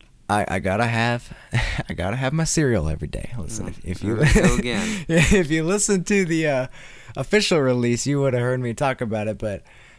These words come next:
Speaker 1: you know, that's kind of a, a, a daily need. I like to have, uh, at least one, if not more, a bowls of cereal. It's just something I love to do.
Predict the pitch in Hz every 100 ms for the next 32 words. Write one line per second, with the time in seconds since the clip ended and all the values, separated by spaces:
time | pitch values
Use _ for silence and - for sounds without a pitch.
0 | - 131 143 156 - 160 147 139 117 107
1 | - 113 - - 117 110 123 120 113 107
2 | 107 107 110 101 - 107 104 104 98 -
3 | _ _ _ 90 92 80 - 92 123 127
4 | 143 127 - 98 92 82 - - - -
5 | 101 98 - 90 80 87 - - 98 90
6 | 90 90 - 92 90 90 92 - 95 95
7 | 92 95 101 98 98 101